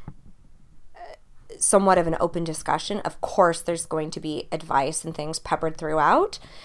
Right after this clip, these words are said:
but I think that it's one of those issues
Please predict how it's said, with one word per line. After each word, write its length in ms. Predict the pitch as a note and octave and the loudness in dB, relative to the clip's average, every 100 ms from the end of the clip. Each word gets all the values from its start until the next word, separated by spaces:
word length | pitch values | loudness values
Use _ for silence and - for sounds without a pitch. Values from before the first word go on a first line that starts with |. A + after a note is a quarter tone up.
| - - - - - - - | -16 -16 -16 -18 -18 -20 -2
but 400 | - F#3+ F#3 F#3 - - - - | 6 8 8 4 -2 -20 -14 6
I 220 | G3 A3+ | 10 10
think 540 | B3 - A3 G#3+ B3 - | 8 0 -2 0 0 2
that 100 | F#3 | 2
it's 240 | E3 - | 2 -2
one 180 | F#3 F#3+ | -2 -2
of 80 | A3 | 0
those 340 | C4 B3+ - - - G3 | 0 -2 -8 -14 -6 -2
issues 680 | G3 - D3 F#2+ A3+ B3 | -2 -2 -2 -2 -4 -6